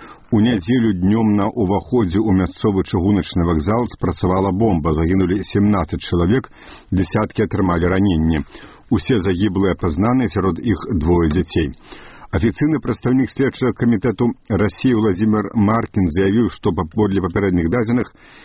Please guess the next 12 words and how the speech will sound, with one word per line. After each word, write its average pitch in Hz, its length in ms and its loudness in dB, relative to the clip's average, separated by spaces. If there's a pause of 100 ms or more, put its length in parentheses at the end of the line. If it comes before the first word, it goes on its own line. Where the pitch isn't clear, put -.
(180)
тралейбус 117 560 0
сёння 113 320 0
падарваў 101 480 0
мужчына-смяротнік. 104 1400 0
В-, - 320 -4
магутнасць 110 680 0
выбуховага 92 680 0
прыстасавання 120 800 -2 (400)
склала 110 500 -2
не 101 140 2
менш 104 320 0
як - 80 -10